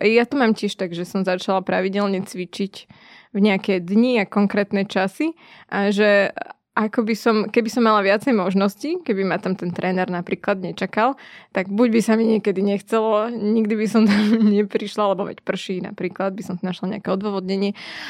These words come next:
alebo by som nad tým premýšľala, kde to zakomponovať. Ale takto viem, že to je vtedy a vtedy a musím tam prísť a čaká ma tam človek a, a už automaticky len vstávam a idem tam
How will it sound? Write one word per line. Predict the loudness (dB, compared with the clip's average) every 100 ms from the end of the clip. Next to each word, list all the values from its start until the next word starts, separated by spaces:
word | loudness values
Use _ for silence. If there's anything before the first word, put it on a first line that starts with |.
| -2
alebo | 0 2 2
by |
som | 2 2
nad | 2 2
tým | 0
premýšľala, | 2 2 2 0 -2 -2
kde | -2 -4
to | 0 2
zakomponovať. | 2 2 0 2 0 0 2
Ale | 2
takto | 2 0 0
viem, | 2 4 4
že | 2
to | 2 0
je |
vtedy | 2 0 4 2
a | 2
vtedy | 2 2 2
a |
musím | 0 0 2 2
tam | 2
prísť | 0 2 0 0
a | -2
čaká | 0 2
ma | 2
tam | 0 -2
človek | 0 0 2 2 2
a, | 0 0 -8 -16 -2
a | 0
už | 0 2
automaticky | 2 4 2 2 -2
len | -2 0
vstávam | 2 4 4 2
a | 0
idem | 2 2 4
tam | 2 2 0